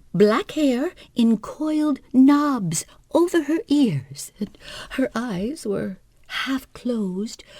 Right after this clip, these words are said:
great black rims round them. She had a black veil over her mouth and chin, and she spoke in a kind of singing voice with a marked foreign accent, um, Spanish, I think.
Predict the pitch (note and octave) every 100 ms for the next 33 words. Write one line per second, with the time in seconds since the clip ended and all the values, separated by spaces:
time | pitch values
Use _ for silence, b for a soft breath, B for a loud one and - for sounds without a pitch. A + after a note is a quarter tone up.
0 | B B - F3+ - - F#3+ F3+ E3 F3
1 | F3 E3 F#3+ A3 E3+ E3+ E3+ E3+ E3 G3
2 | D#3+ F#3+ A3 B B B B B B _
3 | _ - - B3+ F4+ C4 C4+ C4 A3+ A3
4 | C4+ C4+ D#4 F4 _ b - A3 F#3 G3+
5 | F#3+ G3+ A3 C#4+ - F#3 F3+ - C4+ C#4+
6 | F#4 b b b b - F3 F3 - -
7 | F#3 - - D#4+ F#4 - C4 G#3 _ -
8 | - G#4+ F#4+ C#4 G#3+ B B B _ -
9 | - - G4+ G4 D4 G3+ E3 F3+ A3+ C#4
10 | E3+ D3 - - B B B G3+ F#3+ E3
11 | F#3 E4 - C4 C#4+ F#4 E4 D4 C#4+ -
12 | D4 G4+ - - b b C#4+ D#4 D4+ C#4+
13 | _ _ - - C5 G4+ D#3+ C3+ - G#3+
14 | F3 - A#3 - -